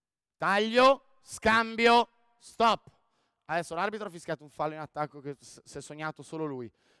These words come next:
Ma guardate addirittura il famoso vocal leader Sorokas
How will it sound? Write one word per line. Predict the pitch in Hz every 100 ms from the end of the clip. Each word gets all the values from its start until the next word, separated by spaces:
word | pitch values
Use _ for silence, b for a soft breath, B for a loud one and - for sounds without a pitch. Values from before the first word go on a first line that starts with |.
| _
Ma | 156
guardate | 190 202 233 196
addirittura | 180 202 226 - 214 208 208 - _
il | - 165
famoso | - 180 208 175 180
vocal | 185 190 190
leader | 190 202 185 180
Sorokas | - 190 185 185 196 196